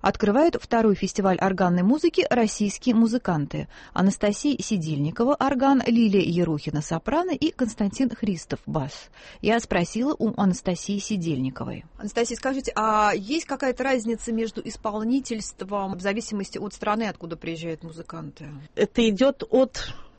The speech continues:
Speaker 2: органостроения той страны, и вот от культуры той страны, в которой созданы органы, скажем, немецкого барокко. Допустим, человек, приехавший и воспитанный на органах северонемецкого барокко, он, естественно, будет играть так, как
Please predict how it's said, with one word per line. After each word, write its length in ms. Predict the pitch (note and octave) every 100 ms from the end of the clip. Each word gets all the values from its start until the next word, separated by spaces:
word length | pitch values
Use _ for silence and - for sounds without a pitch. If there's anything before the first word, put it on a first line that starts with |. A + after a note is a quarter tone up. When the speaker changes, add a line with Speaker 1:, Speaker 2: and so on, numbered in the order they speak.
| -
Speaker 2:
органостроения 960 | F#3+ F#3+ G3+ - - A3 A#3+ C#4 B3
той 240 | G#3+ A#3+ A3
страны, 540 | - A3 A3 A#3+ D4
и 200 | D4+ A#3
вот 140 | F3
от 140 | F#3+ -
культуры 500 | A3+ A#3 D#4 D4 A#3
той 180 | - F3+
страны, 760 | - G3 G3+ A3 C#4+ B3 E3
в 100 | D#3+
которой 340 | F#3+ - A3
созданы 640 | G3+ A3 A3 F3+ E3 E3 D#3
органы, 340 | D#3 D3+ C3+
скажем, 340 | - B2+ B2+
немецкого 540 | B2+ A#2+ D3 - E3+ D#3+
барокко. 540 | E3 D#3+ D#3+ - F3 - -
Допустим, 260 | - E3 F#3+
человек, 220 | - F3+
приехавший 720 | - F3+ F3 E3 - - D3 - - -
и 80 | D#3
воспитанный 720 | E3+ - - A#3+ - D#3+ D3
на 180 | B2+ B2+
органах 360 | B2+ C3 A#2+ -
северонемецкого 720 | F3 D#3+ D3 D#3 D3+ - D3
барокко, 540 | C#3+ D3+ G#3+ C#4 C#4+ C#4 - -
он, 160 | F#3+ G3+
естественно, 720 | G#3 G3 - C4 - C#4+ C4+
будет 320 | G3+ A#3 A3
играть 340 | A3+ A3+ A3+
так, 200 | - C4
как 160 | - G#3